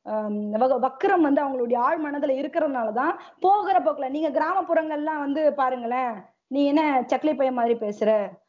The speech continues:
அதை பண்ற, இதை பண்ற" மாதிரி ஒரு மாதிரி வழக்கு சொல்ல வந்து பயன்படுத்துவாங்க. இன்னைக்கும் இருக்கு கிராமப்புறங்கள்லயும் நக-, நகர்ப்புறங்கள்லயும். அப்படி அந்த மனோபாவத்துலதான் திரு தயாநிதி மாறன் வந்து அப்படி பேசியிருக்கிறதா நான் பாக்குறேன். உண்மையில சொல்லணும்னா,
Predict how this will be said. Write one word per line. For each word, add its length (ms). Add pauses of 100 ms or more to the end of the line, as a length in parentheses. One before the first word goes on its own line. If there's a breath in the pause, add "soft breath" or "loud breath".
(120)
அதை 260
பண்ற, 280
இதை 160
பண்ற" 260
மாதிரி 280
ஒரு 180
மாதிரி 280
வழக்கு 400
சொல்ல 240
வந்து 220
பயன்படுத்துவாங்க. 540
இன்னைக்கும் 420
இருக்கு 320
கிராமப்புறங்கள்லயும் 760
நக-, 400
நகர்ப்புறங்கள்லயும். 640 (320)
அப்படி 480
அந்த 400
மனோபாவத்துலதான் 960
திரு 380
தயாநிதி 440
மாறன் 300
வந்து 200
அப்படி 240
பேசியிருக்கிறதா 540
நான் 180
பாக்குறேன். 360 (1080)
உண்மையில 520
சொல்லணும்னா, 520